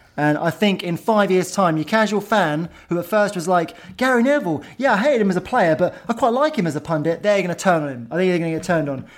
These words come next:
The only one from Class ninety-two, mate, that we love is David Beckham. I wish the other lot would fuck off to a degree. Not Gary Neville, 'cause I still love him, but I do think they're gonna turn on him ev-, eventually.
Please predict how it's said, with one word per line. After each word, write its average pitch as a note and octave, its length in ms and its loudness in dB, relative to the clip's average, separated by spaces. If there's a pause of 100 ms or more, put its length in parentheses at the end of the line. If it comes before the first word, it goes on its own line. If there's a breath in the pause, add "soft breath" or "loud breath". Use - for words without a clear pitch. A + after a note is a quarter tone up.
(140 loud breath)
The A#3 100 0
only D4+ 200 4
one C4 220 4
from A3 120 -2
Class G#3 280 2
ninety-two, F3 360 -2
mate, D3 220 -2
that D3 80 -4
we D3+ 100 -2
love D3+ 380 0
is C3+ 80 -12
David D#3+ 320 -2
Beckham. C3+ 360 -6 (260 loud breath)
I D3+ 80 -2
wish F#3+ 180 2
the A3+ 100 2
other A3+ 140 4
lot D#3+ 260 4
would D3 140 -6
fuck - 440 -4
off C#3+ 240 -4
to C#3 120 -10
a B2+ 40 -8
degree. B2+ 340 -10 (140 loud breath)
Not C#4 200 2
Gary F3 220 4
Neville, E3 180 0
'cause D#3+ 100 -10
I D#3+ 40 -6
still D#3 220 -2
love D#3 180 2
him, D#3+ 120 0 (220 loud breath)
but E3+ 80 0
I D#3+ 80 4
do E3 180 4
think D3+ 300 -4
they're D3 80 -4
gonna C#3 160 -4
turn C#3+ 240 -4
on C3+ 80 -4
him C3 100 -4
ev-, C3 260 -4
eventually. B2 520 -4